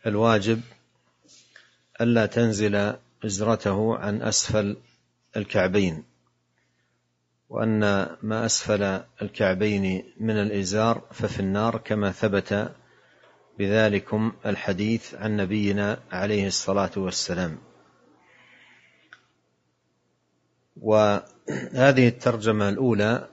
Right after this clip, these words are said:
تتعلق بالإزار، والإزار هو ال-، الثوب أو القماش الذي يلف به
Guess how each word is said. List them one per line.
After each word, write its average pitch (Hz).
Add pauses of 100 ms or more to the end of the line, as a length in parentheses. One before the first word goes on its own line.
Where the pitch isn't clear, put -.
(200)
تتعلق 117
بالإزار، 107 (1080)
والإزار 113
هو 113 (1160)
ال-، 104 (1200)
الثوب 120 (100)
أو 113
القماش 107
الذي 107
يلف 110
به 110